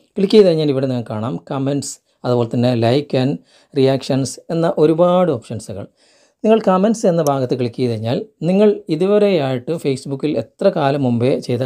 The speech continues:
കമന്റുകളും മൊത്തമായിട്ട് നിങ്ങൾക്കിവിടെ കാണാൻ സാധിക്കും. ഇവിടെ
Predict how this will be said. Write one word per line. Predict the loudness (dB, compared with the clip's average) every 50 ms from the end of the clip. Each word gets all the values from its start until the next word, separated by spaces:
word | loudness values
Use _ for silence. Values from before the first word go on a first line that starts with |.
| -6 -6
കമന്റുകളും | -6 -4 -4 -4 -4 -4 -2 -2 -2 -4 -6 -8 _ -8
മൊത്തമായിട്ട് | -8 -8 -6 _ -2 0 0 0 0 -2 -2 -2
നിങ്ങൾക്കിവിടെ | -2 -2 -4 -4 -4 -4 -4 -4 -6
കാണാൻ | -8 -8 -8 -10 -12
സാധിക്കും. | -12 -12 -12 -12 -16 -18 _ _ _ -20 -20 -20 _ _ _ _ _ _ 0 4
ഇവിടെ | 4 6 6